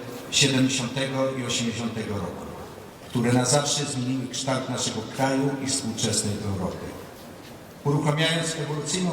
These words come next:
drogę do wolności wielu narodów. Najpierw z Gdańska na całą Polskę, a następnie na inne kraje zza żelaznej kurtyny.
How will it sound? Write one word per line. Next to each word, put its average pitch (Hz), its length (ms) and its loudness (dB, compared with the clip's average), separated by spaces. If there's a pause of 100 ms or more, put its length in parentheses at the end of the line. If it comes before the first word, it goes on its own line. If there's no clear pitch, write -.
(100)
drogę 143 280 0
do 127 120 -2
wolności 131 440 0
wielu 113 240 0
narodów. 87 440 -4 (840)
Najpierw 147 460 2
z - 80 -4
Gdańska 135 460 2
na 131 60 0
całą 131 200 0
Polskę, 127 420 -2 (180)
a - 20 -4
następnie 113 460 0
na 113 100 2
inne 120 240 4
kraje 127 360 2
zza 120 180 0
żelaznej 117 440 2
kurtyny. 87 440 -4